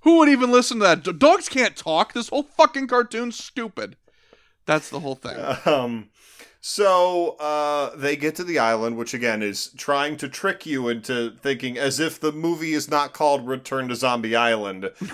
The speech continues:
Speaker 1: Right.
Speaker 2: Um, it's like, "The resort's called Moonstar Island." Not <laughs> Moonscar Island. What are you, some kind of buffoon? Some kind of
Speaker 1: <laughs>
Speaker 2: simpleton to think that it would be <laughs> Moonscar Island? And this is
Speaker 1: Oh,
Speaker 2: a
Speaker 1: and
Speaker 2: riverboat
Speaker 1: here's
Speaker 2: that took you here.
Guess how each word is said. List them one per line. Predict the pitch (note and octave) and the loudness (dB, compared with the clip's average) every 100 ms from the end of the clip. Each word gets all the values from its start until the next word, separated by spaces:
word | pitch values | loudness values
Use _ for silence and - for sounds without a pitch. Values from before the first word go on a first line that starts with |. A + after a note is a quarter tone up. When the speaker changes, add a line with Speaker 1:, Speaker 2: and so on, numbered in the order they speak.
| - | -10
Speaker 1:
Right. | - A#2+ | 0 2
Speaker 2:
Um, | A#2+ | 2
it's | A#2+ - | -2 0
like, | C#3 B2 - - | 2 2 -2 -8
"The | C#3+ F#3+ | -2 2
resort's | E3 - A3+ A#3 G#3+ - | 2 4 6 6 4 -4
called | - A#2+ A#2 A2+ A3+ C4+ - | 2 4 4 0 -10 -14 -12
Moonstar | D#3+ F3 A3 G#3 F#3+ - A3+ G#3+ A3 D#3+ | -2 2 4 2 -2 0 2 4 2 0
Island." | A#2+ G#2 F#2+ E2+ E2+ - - | 0 0 -2 -8 -16 -18 -4
Not | F#3 C#4+ - | 2 2 2
<laughs> | C#3 - | -6 0
Moonscar | E3 A2 - - - C#3 D#3 A2 | 0 0 -6 -8 -4 -4 -4 -6
Island. | F2+ F2+ G2+ A2+ - - A#3 | -8 -8 -10 -10 -14 -16 2
What | G#3+ | 4
are | |
you, | C#3 A2+ | 4 0
some | - C#3+ C3+ | -2 -2 0
kind | C#3+ B2+ | -2 -2
of | G#2+ G2 | -4 -4
buffoon? | B2+ A#2 C#3 C3+ D3 G#3 A#3+ - - | -6 -4 0 0 0 -6 -12 -16 -8
Some | - F3 F#3 | 0 2 2
kind | E3+ D#3 D3 | 4 4 2
of | B2 | -2
Speaker 1:
<laughs> | - | -2
Speaker 2:
simpleton | F3+ G3 F#3 G3 G#3 C#4 _ - | 0 -2 0 -2 -2 -8 _ -10
to | - D3+ | -2 2
think | F3 E3 - | 2 0 -2
that | D#3+ | -2
it | D#3+ | -2
would | B2 E3 C3+ | -4 -8 -2
be | D#3+ B2 | 0 0
<laughs> | |
Moonscar | A#2 C3+ - - - - D3+ C3+ D#3+ D#3 | -2 -4 -2 -2 -4 -2 0 2 0 0
Island? | C3 C#3 D#3 F3+ A3 F4 - - | 0 0 -2 -4 -8 -8 -12 -16
And | A3+ C4+ C#4 A#3+ - F#3 F#3 | -14 -12 -10 -10 -2 0 0
this | F3+ | 2
is | G#3 | 6
Speaker 1:
Oh, | A3 F3+ | 8 8
Speaker 2:
a | |
Speaker 1:
and | G#3 C4+ | 10 8
Speaker 2:
riverboat | G3 | 10
Speaker 1:
here's | E3+ E3+ | 8 6
Speaker 2:
that | F3+ | 2
took | D#4+ - | 2 2
you | F#3 C3 | 0 0
here. | B2 G#2 G2+ | -2 -6 -10